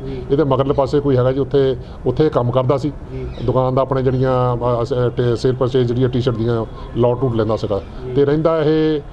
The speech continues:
Speaker 2: ਮੇਰੇ ਖਿਆਲ ਉੱਧਰ ਸ਼ਿਮਲਾਪੁਰੀ ਦੇ ਏਰੀਆ 'ਚ ਕਿਤੇ ਇਹ ਕਿਰਾਏ ਤੇ ਮਕਾਨ ਤੇ ਮਤਲਬ ਤੌਰ ਪੀ ਜੀ, ਪੀ ਜੀ ਲੈ ਕੇ ਰਹਿ ਰਿਹਾ ਸੀਗਾ।
Speaker 1: ਸਰ, ਦੱਸਿਆ ਜਾ ਰਿਹਾ ਵੀ ਮਕਾਨ ਮਾ-, ਜਦੋਂ ਉੱਥੇ ਜਿਹਨੇ ਸ਼ਾਪ ਲਿੱਤੀ ਹੋਈ ਆ, ਉਹਦੇ ਵੱਲੋਂ ਦੱਸਿਆ ਜਾ ਕਿ ਪੰਜ,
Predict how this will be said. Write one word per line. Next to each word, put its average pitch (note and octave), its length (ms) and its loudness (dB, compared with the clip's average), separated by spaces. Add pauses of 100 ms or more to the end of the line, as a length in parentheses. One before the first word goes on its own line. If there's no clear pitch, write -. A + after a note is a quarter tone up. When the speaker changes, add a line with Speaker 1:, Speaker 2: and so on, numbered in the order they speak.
(200)
Speaker 2:
ਮੇਰੇ C#3 120 4
ਖਿਆਲ C#3+ 120 2
ਉੱਧਰ D3 340 2
ਸ਼ਿਮਲਾਪੁਰੀ C#3 440 0
ਦੇ C#3 80 2
ਏਰੀਆ C3 120 2
'ਚ B2+ 100 0
ਕਿਤੇ B2+ 300 2
ਇਹ B2+ 60 0
ਕਿਰਾਏ B2 200 0
ਤੇ B2 100 -2
ਮਕਾਨ A#2+ 260 -2
ਤੇ B2+ 160 2
ਮਤਲਬ B2 360 0
ਤੌਰ A#2+ 180 0
ਪੀ B2+ 160 -2
ਜੀ, A#2+ 180 0 (760)
ਪੀ C3 100 2
ਜੀ B2 120 2
ਲੈ A#2+ 140 2
ਕੇ B2+ 100 0
ਰਹਿ A2 400 -2
ਰਿਹਾ A2 100 -2
ਸੀਗਾ। - 180 -10 (100)
Speaker 1:
ਸਰ, F3+ 140 -10
ਦੱਸਿਆ E3 260 -6
ਜਾ F#3+ 120 -2
ਰਿਹਾ F#3+ 80 -2
ਵੀ F#3+ 60 -4
ਮਕਾਨ D3 360 -6
ਮਾ-, D3+ 320 -6
ਜਦੋਂ C#3+ 200 -10
ਉੱਥੇ D3 640 -10
ਜਿਹਨੇ C#3+ 180 -10
ਸ਼ਾਪ C3+ 280 -6
ਲਿੱਤੀ C3+ 300 -10
ਹੋਈ B2+ 80 -8
ਆ, D3 80 -8 (140)
ਉਹਦੇ C#3+ 160 -12
ਵੱਲੋਂ D3+ 180 -10
ਦੱਸਿਆ C3+ 240 -12
ਜਾ D#3+ 80 -6
ਕਿ E3+ 140 -10
ਪੰਜ, D3+ 240 -10